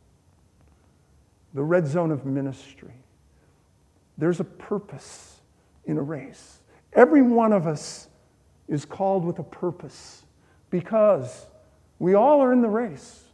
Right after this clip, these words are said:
If we're followers of Christ, if we're Christ followers, we're in this race. And there's a purpose for us. And the purpose is to finish, to gain a crown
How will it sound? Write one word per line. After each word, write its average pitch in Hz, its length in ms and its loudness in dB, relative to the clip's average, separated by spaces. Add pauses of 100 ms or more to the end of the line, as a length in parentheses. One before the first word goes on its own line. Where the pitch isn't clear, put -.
(640)
If - 180 -6
we're 185 80 0
followers 170 560 -2
of 147 120 -18
Christ, 170 340 -8
if 180 140 -6
we're 175 80 -4
Christ 214 420 -4
followers, 175 480 0 (380)
we're 190 240 6
in 214 180 4
this 175 240 -4
race. - 640 -14 (1400)
And 135 160 -4
there's 160 200 -4
a 151 40 -6
purpose - 480 -10
for - 300 -14
us. - 300 -20 (420)
And 143 100 -4
the 151 60 -2
purpose - 720 -6 (140)
is 147 200 -6
to 139 120 -12
finish, 143 400 -12 (580)
to 180 80 -2
gain 185 560 0
a 151 100 -4
crown 165 800 -6